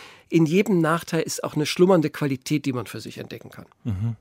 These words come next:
Speaker 2: Und du hattest auch immer Leute, die, die, die irgendwas für dich, äh, ja, im Herzen getragen haben. Du hast zunehmend Menschen auch für dich gewonnen. Du hattest Freunde,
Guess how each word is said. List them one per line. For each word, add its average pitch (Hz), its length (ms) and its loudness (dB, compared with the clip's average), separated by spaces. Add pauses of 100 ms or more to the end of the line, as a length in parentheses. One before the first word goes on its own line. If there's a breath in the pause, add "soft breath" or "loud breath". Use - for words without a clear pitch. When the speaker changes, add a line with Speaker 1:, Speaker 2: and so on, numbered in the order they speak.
Speaker 2:
Und 120 120 -2
du 117 100 6
hattest 156 300 2
auch 139 100 0
immer 147 200 4
Leute, 139 340 6
die, 143 180 -2
die, 139 420 -2
die 143 260 -2
irgendwas 143 420 0
für - 160 2
dich, - 400 -2
äh, 143 100 0
ja, 139 180 0
im 151 120 4
Herzen 170 340 0
getragen 104 540 -2
haben. 110 260 -2
Du 127 80 0
hast 139 240 -2
zunehmend 156 540 0
Menschen 147 560 -2
auch 135 160 -4
für - 120 -4
dich 135 220 -6
gewonnen. 147 320 2
Du 107 60 -2
hattest 117 260 -6
Freunde, 156 480 4